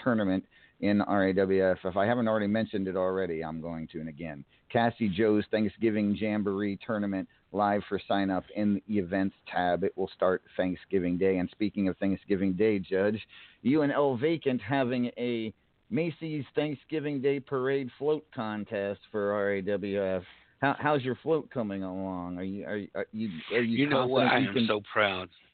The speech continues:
Speaker 2: I have a sponsor this year for my float.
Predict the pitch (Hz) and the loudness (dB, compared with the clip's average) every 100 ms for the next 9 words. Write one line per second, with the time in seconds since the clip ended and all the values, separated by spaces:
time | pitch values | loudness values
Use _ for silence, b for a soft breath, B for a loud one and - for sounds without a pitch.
0 | _ _ _ _ _ _ _ _ b b | _ _ _ _ _ _ _ _ b b
1 | b b b - 117 120 92 - - 101 | b b b -2 0 0 -4 -10 -6 -6
2 | - 87 85 80 87 82 85 82 80 85 | -6 -12 -10 -10 -10 -10 -12 -14 -12 -12
3 | 87 | -12